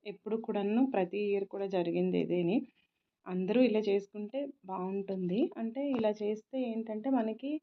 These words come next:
ఈ వరలక్ష్మి వ్రతం చేసేదే మనం మన సౌభాగ్యం కోసం కదా, అన్-, ఆ ఫలితం అనేది దక్కుతుందన్నమాట అలా చేసుకుంటే.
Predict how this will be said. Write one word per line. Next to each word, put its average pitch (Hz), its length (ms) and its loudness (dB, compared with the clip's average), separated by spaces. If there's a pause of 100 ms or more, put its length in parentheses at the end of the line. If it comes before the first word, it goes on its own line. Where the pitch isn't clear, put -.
(380)
ఈ 214 160 -6
వరలక్ష్మి 202 440 0
వ్రతం 240 280 6
చేసేదే 226 640 4
మనం 220 280 6 (440)
మన 208 180 -4
సౌభాగ్యం 202 760 2
కోసం 190 480 -2
కదా, 170 260 0 (600)
అన్-, 196 280 -6 (260)
ఆ 202 100 -6 (260)
ఫలితం 202 420 0
అనేది 208 260 4
దక్కుతుందన్నమాట 185 920 2
అలా 170 240 -2
చేసుకుంటే. 170 640 -6